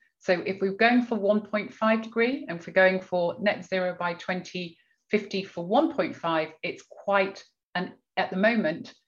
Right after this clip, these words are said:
implausible. You'll have seen the I E A's roadmap of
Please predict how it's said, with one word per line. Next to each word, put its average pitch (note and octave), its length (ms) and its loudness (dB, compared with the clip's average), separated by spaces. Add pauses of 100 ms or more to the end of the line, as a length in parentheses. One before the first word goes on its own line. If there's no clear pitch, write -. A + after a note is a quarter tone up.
(220)
implausible. E3+ 680 -4
You'll F#3 120 0
have F#3+ 120 -2
seen A#3 380 4
the F#3+ 400 -2
I E3+ 180 0
E E3 120 -2
A's D#3 240 -2
roadmap A3+ 560 2
of G3 100 -6